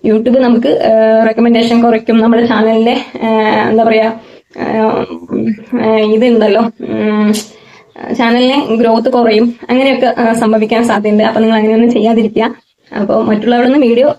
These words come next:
മാക്സിമം എടുക്കാതിരി-, എടുക്കാതിരിക്കുക. അതൊക്കെ റീയൂസ്ഡ് ആയിട്ട് വരും. നമുക്ക് അത്രയും ഉറപ്പുണ്ടെങ്കിൽ മാത്രം എടുക്കുക. പക്ഷെ ഉറപ്പുണ്ടെങ്കിലും എടുത്താലും ചിലപ്പോ നമുക്ക് പണി കിട്ടാൻ സാധ്യതയുണ്ട്. അതുകൊണ്ട് നമ്മുടെ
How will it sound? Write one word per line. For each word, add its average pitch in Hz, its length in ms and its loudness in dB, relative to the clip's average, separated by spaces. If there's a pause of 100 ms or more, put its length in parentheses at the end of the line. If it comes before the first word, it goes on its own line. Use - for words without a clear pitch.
(120)
മാക്സിമം 226 380 0
എടുക്കാതിരി-, 233 460 2
എടുക്കാതിരിക്കുക. 240 800 0
അതൊക്കെ 226 280 0
റീയൂസ്ഡ് 254 520 2
ആയിട്ട് 226 220 0
വരും. 208 220 2 (440)
നമുക്ക് 214 240 0
അത്രയും 240 360 0
ഉറപ്പുണ്ടെങ്കിൽ 247 400 2
മാത്രം 226 360 0
എടുക്കുക. 240 400 0
പക്ഷെ 247 180 -2
ഉറപ്പുണ്ടെങ്കിലും 262 680 0
എടുത്താലും 262 460 0 (420)
ചിലപ്പോ 226 220 0
നമുക്ക് 247 200 2
പണി 233 200 0
കിട്ടാൻ 240 300 0
സാധ്യതയുണ്ട്. 220 420 0
അതുകൊണ്ട് 226 240 2
നമ്മുടെ 254 420 2